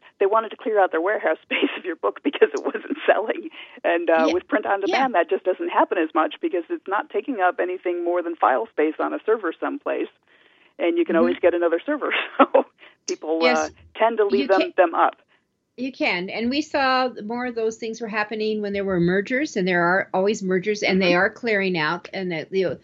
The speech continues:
Speaker 2: the new publishing group isn't gonna be publishing your house, your book, but those things are still there. I'm just saying it's really important to protect yourself. All right, so,
Speaker 1: Right, and those, those
Speaker 2: um,
Speaker 1: additional copies that you were talking about being
Speaker 2: Mm-hmm.
Speaker 1: able to purchase,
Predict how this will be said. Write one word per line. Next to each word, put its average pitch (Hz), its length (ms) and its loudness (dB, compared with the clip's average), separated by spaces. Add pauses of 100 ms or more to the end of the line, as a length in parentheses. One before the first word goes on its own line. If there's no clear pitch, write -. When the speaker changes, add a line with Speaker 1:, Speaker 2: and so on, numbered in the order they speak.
(200)
Speaker 2:
the 220 100 4
new 247 440 4 (120)
publishing 226 380 -4
group 214 260 -2
isn't 208 220 -2
gonna 185 160 -2
be 196 140 -4
publishing 180 800 -2
your 139 300 -2
house, 120 520 -4
your 156 180 -2
book, 131 340 -4 (360)
but - 200 -2 (480)
those 277 260 2
things 269 260 -4
are 262 60 -6
still 240 260 -4
there. 196 220 0
I'm 165 140 -2
just 208 200 -12
saying 185 400 -4
it's 160 240 -6
really 202 420 0
important 170 600 -2
to 180 140 0
protect 165 640 -4
yourself. 143 840 -2 (580)
All 349 100 2
right, 311 300 -2
so, 277 760 0
Speaker 1:
Right, 185 220 6
and 220 120 0
those, 208 240 2
those 196 140 6
Speaker 2:
um, 196 100 4
Speaker 1:
additional 220 340 2
copies 214 480 0
that - 80 0
you - 80 -4
were 160 80 -2
talking 160 320 -2
about 165 240 0
being 160 260 0
Speaker 2:
Mm-hmm. 123 140 -6
Speaker 1:
able 165 220 0
to - 80 -12
purchase, - 420 0